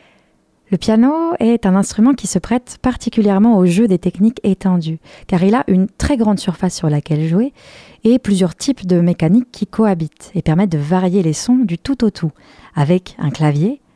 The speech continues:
des cordes et un cadre sur lequel il est possible de frapper. Vous aurez l'occasion de réentendre d'autres, euh, modes de jeu étonnants au piano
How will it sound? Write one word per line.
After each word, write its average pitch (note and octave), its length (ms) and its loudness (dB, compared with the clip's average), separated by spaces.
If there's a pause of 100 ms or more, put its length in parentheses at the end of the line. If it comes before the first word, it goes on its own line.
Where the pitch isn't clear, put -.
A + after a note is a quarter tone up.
(160)
des D#3+ 120 -2
cordes G3 440 -2 (400)
et B3+ 100 2
un E3+ 140 2
cadre F#3 480 -4
sur - 160 -10
lequel F3 280 -2
il C#3 120 -2
est D3 60 -4
possible F3+ 420 -6
de D#3+ 100 -4
frapper. - 440 -10 (760)
Vous F3 140 2
aurez E3 220 2 (260)
l'occasion F#3 320 2
de F#3+ 80 4
réentendre F3+ 540 0
d'autres, G#3 400 -4
euh, D#3+ 200 -2 (240)
modes F#3 240 0
de F3 160 2
jeu E3+ 220 0
étonnants F#3+ 460 0
au D3+ 40 -4
piano D#3 400 -6